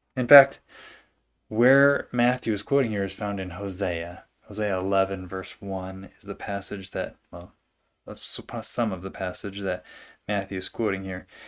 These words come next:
But it's important for us to recognize, 'cause we always wanna do this, right? When we see the New Testament using the Old Testament, we wanna see what the context is. We wanna understand what the N-, Old Testament author was trying to say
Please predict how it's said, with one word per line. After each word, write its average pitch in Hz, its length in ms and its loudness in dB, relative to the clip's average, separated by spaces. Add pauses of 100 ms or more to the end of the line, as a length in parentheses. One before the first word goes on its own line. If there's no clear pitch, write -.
(140)
But 127 100 4
it's 127 100 0
important 170 400 0
for 135 100 2
us 120 120 -2
to 113 80 -2
recognize, 101 840 -2 (120)
'cause 110 120 -14
we 120 80 -2
always 120 180 2
wanna 101 240 -2
do 98 180 -4
this, 92 220 -6
right? 101 140 -4
When 98 100 -10
we 95 80 -8
see 104 380 -6 (400)
the 92 80 -12
New 98 160 -6
Testament 107 500 -8
using 98 240 -8
the 92 80 -8
Old 95 200 -6
Testament, 104 440 -12
we 107 60 -10
wanna 123 180 -6
see - 180 -4
what 110 140 -6
the 107 60 -8
context 95 720 -10
is. 95 320 -16
We 110 60 -10
wanna 113 140 -6
understand 101 640 -8 (360)
what - 140 -12
the 101 60 -6
N-, 101 340 -6
Old 113 280 2
Testament 107 400 -6
author 101 320 -4
was 92 140 -8
trying 95 300 -8
to 92 60 -12
say 92 480 -6